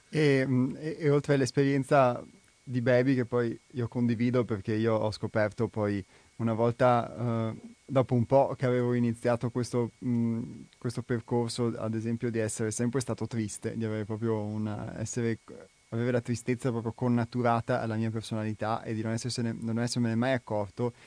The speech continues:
e quindi spesso in questa tristezza, quando raggiungevo degli apici, diventavo anch'io depresso, avevo delle profonde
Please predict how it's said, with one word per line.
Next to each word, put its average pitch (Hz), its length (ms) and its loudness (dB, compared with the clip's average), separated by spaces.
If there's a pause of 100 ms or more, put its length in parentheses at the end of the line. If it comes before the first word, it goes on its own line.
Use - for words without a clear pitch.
(140)
e 117 120 -10
quindi 123 260 2
spesso 135 380 0
in 117 60 2
questa 117 220 -2
tristezza, 117 520 -4
quando 104 220 -4
raggiungevo 107 360 -2
degli 104 180 -4
apici, 107 340 -4
diventavo 104 420 -6
anch'io 131 240 -4
depresso, 104 480 -6
avevo 104 240 -6
delle 98 180 -8
profonde 107 560 -4